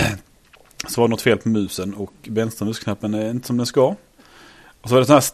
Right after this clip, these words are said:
ställe där man verkligen måste träffa varenda jävla skott för att det ska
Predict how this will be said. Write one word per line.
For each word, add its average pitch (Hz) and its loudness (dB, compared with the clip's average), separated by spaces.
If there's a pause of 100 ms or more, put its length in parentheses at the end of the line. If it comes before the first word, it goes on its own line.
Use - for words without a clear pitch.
ställe 143 6
där 123 2
man 131 4
verkligen 143 6
måste 135 0
träffa 139 0
varenda 127 4
jävla 123 4
skott - -2
för 101 -2
att 104 -4
det 110 -6
ska 110 0